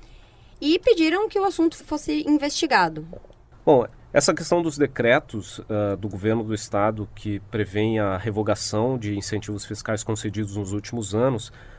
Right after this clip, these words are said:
Speaker 2: vai ser, vai continuar sendo discutida na Assembleia Legislativa nas próximas semanas, de duas maneiras. Um é a discussão de projetos de sustação de ato que foram apresentados pela bancada do P P, pela bancada do P S D,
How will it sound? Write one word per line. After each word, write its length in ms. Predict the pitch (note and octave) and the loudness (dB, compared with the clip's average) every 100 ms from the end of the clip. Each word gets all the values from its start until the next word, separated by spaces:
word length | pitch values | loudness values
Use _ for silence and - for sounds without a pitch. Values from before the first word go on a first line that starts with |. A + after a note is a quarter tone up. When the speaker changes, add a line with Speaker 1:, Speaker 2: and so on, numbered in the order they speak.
| - | -14
Speaker 2:
vai 180 | A#2 C3+ | 0 2
ser, 400 | - - C#3+ D#3 | 2 4 4 4
vai 120 | C3+ | 2
continuar 480 | C#3 C#3 D3+ D3 F#3+ | 2 2 4 4 4
sendo 320 | - E3 D#3 | 2 2 2
discutida 500 | C3+ - C3 C3+ C3 | -2 -6 -6 -4 -2
na 80 | C3 | -2
Assembleia 420 | B2+ A#2+ A2 A2+ | -4 -2 0 0
Legislativa 500 | A2+ A2 A2+ G#2 A#2 | -2 -2 -4 -4 -4
nas 140 | A#2 | -4
próximas 380 | - A#2 - B2 | -4 -6 -4 -4
semanas, 440 | - B2+ F2+ C#2+ - - - - - - - | 0 0 -2 -6 -14 -20 -20 -20 -20 -20 -12
de 120 | A2 | -6
duas 260 | C3+ D#3+ F#3 | 0 2 4
maneiras. 480 | F3+ A2+ E2+ - - - - - - - | 4 4 0 -6 -18 -20 -20 -20 -20 0
Um 220 | D#3+ G3 | 4 6
é 80 | G3 | 6
a 60 | |
discussão 480 | F#3+ - E3 - E3 | 4 -2 -2 2 2
de 100 | F3 | 0
projetos 760 | - D#3+ B2+ B2+ C#3+ E3 D#3+ C#3 | 0 0 4 4 4 4 -4 -6
de 100 | C#3 | -4
sustação 600 | - D3+ D3+ C3 D3 D#3+ | -4 -2 -2 0 0 2
de 140 | D#3 | 2
ato 380 | G2+ A2 C3 C#3 | 4 2 0 -6
que 100 | - | -4
foram 220 | C#3 C3+ | -2 -2
apresentados 800 | C3+ B2+ B2 - A2 A#2 B2 - - - - | -2 -2 -4 0 2 2 0 -10 -18 -20 -6
pela 180 | - C#3+ | 4 6
bancada 420 | D3+ C#3+ C3 B2 | 6 4 2 2
do 120 | A2+ A2 | -2 -4
P 200 | - B2 | -4 -6
P, 360 | - A2+ D3 - | 0 0 0 -2
pela 160 | C3+ | -2
bancada 420 | B2+ B2 B2+ B2+ B2 | 0 0 0 0 -4
do 100 | A#2 | -4
P 160 | - | 0
S 240 | E3+ - D3 | 0 0 -6
D, 360 | G#2 G#2 C#3 | 0 0 0